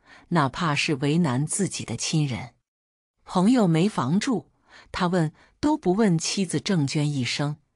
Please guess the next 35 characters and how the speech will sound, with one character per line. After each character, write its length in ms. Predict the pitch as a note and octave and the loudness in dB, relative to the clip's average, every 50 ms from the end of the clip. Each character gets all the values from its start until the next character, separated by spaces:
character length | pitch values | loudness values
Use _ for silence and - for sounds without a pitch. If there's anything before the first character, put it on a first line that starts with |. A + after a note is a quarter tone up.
| _ _ - - - | _ _ -20 -20 -10
就 180 | - - F3+ D#3 | -2 0 0 0
把 160 | - B2+ A#2 | 0 -2 -4
房 340 | - - C3 B2 B2 C#3 D#3+ | -4 -2 -2 0 0 0 0
子 220 | E3 - D#3+ C3+ | 0 0 -2 -2
借 240 | - - - F3+ C#3+ | -2 0 0 0 0
给 160 | - C3+ B2 | 0 -4 -4
了 100 | G#2+ A#2 | -4 -6
朋 320 | - - - - A2+ B2 C#3 | -6 -6 -6 -4 -2 -2 0
友 160 | D#3 C#3+ B2 | 0 -2 -4
住。 280 | - - A#2+ A#2 - _ _ _ _ _ _ _ _ _ _ _ _ _ _ _ | -4 -8 -10 -10 -12 _ _ _ _ _ _ _ _ _ _ _ _ _ _ _
老 220 | - F#3+ E3+ E3 D#3 | -2 0 2 2 0
家 220 | - - G#3 G3 | 0 0 -2 0
的 100 | - F#3 | 0 -2
房 300 | E3+ - D3+ B2+ C3 D#3 | -2 0 0 0 0 0
子 140 | E3+ - D#3+ | -2 -2 -4
空 260 | - - - F3 F3 | -4 -2 -2 0 0
出 180 | F3 - D#3+ C#3+ | 0 0 -2 -2
来， 300 | B2+ A#2 G#2 - - _ _ _ _ - - - _ | -2 -2 -4 -6 -8 _ _ _ _ -20 -20 -20 _
他 160 | - - C4 B3+ | -6 0 2 4
没 140 | A#3+ C4 | 4 4
有 140 | D4+ C#4 G3+ | 4 4 2
告 260 | C#3+ - A3 G3+ E3+ | 0 0 -2 0 0
诉 180 | D#3+ - - D3 | -2 -2 -4 -6
父 260 | - - - F3+ D#3 | -6 -4 -2 -2 -2
亲 200 | - - C3+ B2+ | -2 0 -2 -2
一 140 | C3 C#3 B2 | -2 -2 -2
声， 320 | A#2 - - F3 F#3+ F#3+ _ _ _ _ _ - - - | -4 -2 -2 -2 -4 -4 _ _ _ _ _ -20 -20 -12
就 160 | - - F#3 D#3+ | -2 0 0 2
让 180 | E3 F3+ - | 2 0 -2
朋 280 | D#3+ - - C3 C#3+ D3+ | -4 -4 -4 -2 0 0
友 140 | D#3+ C#3 A#2+ | 0 -2 -2
搬 240 | - - E3 D#3+ | -2 -2 0 0
了 100 | D#3 C#3 B2+ | 0 -2 -2
进 260 | - - E3 B2 A#2 | -2 -2 -2 -2 -2
去。 260 | - - - G#2 - | -4 -6 -8 -10 -14